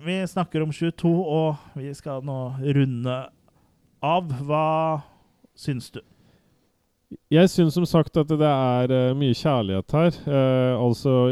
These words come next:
Speaker 2: ikke som kommer fram i filmen, for der er det mest, eh, stirre på peis. Men, eh, jeg syns liksom det er mye,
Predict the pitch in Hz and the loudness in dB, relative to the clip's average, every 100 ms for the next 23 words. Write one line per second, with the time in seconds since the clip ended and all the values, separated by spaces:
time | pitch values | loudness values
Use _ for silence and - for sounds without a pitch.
0 | 135 - - 123 123 123 127 117 139 147 | 0 -2 0 2 2 2 0 -2 -2 -2
1 | 104 113 117 - 120 101 135 165 135 143 | 0 0 0 0 -2 0 0 0 -2 -2
2 | 123 120 135 123 113 - 120 117 107 123 | 0 0 -2 -2 -4 -6 -2 -2 -2 -2
3 | 107 117 - 139 175 - - 147 135 127 | -2 -2 -2 0 -2 -4 -16 -6 -4 -2
4 | 127 123 123 131 - 135 147 127 127 123 | -4 -4 -2 -2 0 -2 -2 -2 0 0
5 | 131 123 104 113 | 0 0 2 0